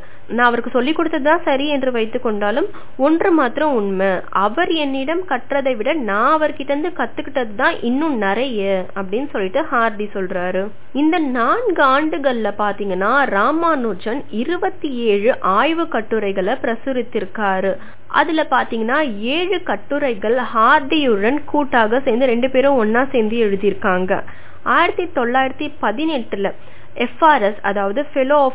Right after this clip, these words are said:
the Royal Society என்ற கௌரவம் அவருக்கு கொடுக்கப்பட்டது. அதே ஆண்டு ட்ரினிட்டி கல்லூரியின் ஃபெலோவாகவும் தேர்ந்தெடுக்கப்பட்டிருக்காரு. இந்த இரண்டு கௌரவங்களையுமே பெற்ற முதல் இந்தியர் ராமானுஜன் அவர்கள்தான்.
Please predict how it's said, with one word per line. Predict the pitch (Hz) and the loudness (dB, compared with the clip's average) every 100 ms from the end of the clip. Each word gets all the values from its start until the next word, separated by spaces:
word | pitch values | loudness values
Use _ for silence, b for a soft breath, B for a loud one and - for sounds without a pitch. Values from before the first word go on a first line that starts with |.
| - | -2
the | 247 226 | -2 0
Royal | 202 208 262 285 285 | 2 2 4 0 0
Society | 220 208 196 185 202 185 B B | -4 -4 -4 -4 -4 -6 B B
என்ற | 240 254 247 254 | 0 0 2 0
கௌரவம் | 196 208 226 320 339 226 254 - | 0 2 2 2 0 0 -2 0
அவருக்கு | 226 220 208 285 | 0 0 -2 -4
கொடுக்கப்பட்டது. | - 254 285 294 269 208 - 180 185 - - B B B | 0 0 2 0 0 -2 -2 -2 0 -2 -6 B B B
அதே | - 220 233 349 508 - | 2 2 2 2 2 2
ஆண்டு | 226 208 202 185 190 277 - - | 2 4 2 0 2 0 0 0
ட்ரினிட்டி | 330 359 392 381 359 | 2 4 2 0 0
கல்லூரியின் | 269 233 254 269 240 196 214 277 - - | 0 2 2 0 -2 -2 -2 -2 -4 0
ஃபெலோவாகவும் | 247 254 320 302 247 202 202 285 330 | 2 4 4 4 2 2 0 0 0
தேர்ந்தெடுக்கப்பட்டிருக்காரு. | 294 302 294 254 214 208 208 196 190 196 196 190 190 190 185 B B B | -2 -2 0 0 0 -2 -2 -2 -2 -4 0 0 2 0 -2 B B B
இந்த | - 285 277 - | -4 0 0 0
இரண்டு | 226 302 440 440 311 | -2 0 0 0 0
கௌரவங்களையுமே | 233 226 285 311 285 240 208 196 190 190 190 220 302 | 2 2 4 2 2 2 0 0 0 -2 0 -2 0
பெற்ற | 262 214 247 | -2 -2 -2
முதல் | 262 208 226 254 359 480 - | 0 0 -2 0 -2 -2 -2
இந்தியர் | 226 262 285 262 190 262 240 | 0 0 0 -2 0 0 0
ராமானுஜன் | 214 220 254 247 214 190 233 | 2 4 4 2 0 -2 -2
அவர்கள்தான். | 233 196 190 196 190 196 196 | -2 -2 0 -2 -2 -2 -4